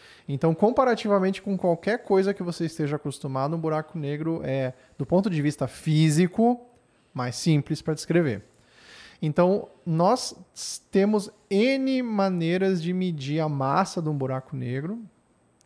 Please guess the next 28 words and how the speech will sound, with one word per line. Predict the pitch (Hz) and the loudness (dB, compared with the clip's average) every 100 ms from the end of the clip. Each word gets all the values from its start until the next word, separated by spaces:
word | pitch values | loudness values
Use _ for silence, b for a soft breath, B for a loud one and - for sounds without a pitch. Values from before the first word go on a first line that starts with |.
| _ - | _ -8
mas | 147 151 151 151 - | -2 0 0 -2 -4
o | 185 165 | -2 -2
spin, | - - _ 190 233 226 143 113 | -4 -14 _ 4 4 4 2 -2
que | - 151 | -6 -2
é | 143 | 0
o | 151 147 | 0 -4
nú-, | 147 151 165 | -4 -4 -2
é | 147 | 0
o | 147 | -2
segundo | - 160 139 190 240 | -2 -4 0 0 0
número | 202 185 190 185 | 0 0 2 0
dourado | 165 156 139 127 147 170 156 | 0 0 0 2 2 2 0
pra | 131 135 123 117 | -4 -2 -2 -2
descrever | - - 127 127 | -6 -6 -4 -4
um | 131 | -6
buraco | 131 123 123 - | -6 -6 -6 -8
negro, | 135 131 151 185 196 B B B B B B _ - | -6 -4 -2 -4 -4 B B B B B B _ -8
é | 160 | -6
extremamente | 165 - 196 240 233 220 196 | -6 -2 2 2 2 0 0
difícil | 180 165 - 170 170 185 175 | -4 -4 0 0 2 0 2
e | |
incerto | 180 185 - 165 156 160 - | 2 0 0 2 4 2 0
medir | 135 123 113 117 | -2 -2 -2 -4
o | |
spin | 113 - 117 | -4 -6 -6
do | 120 | -6
buraco | 117 113 113 123 | -6 -8 -8 -10
negro. | 107 - | -10 -12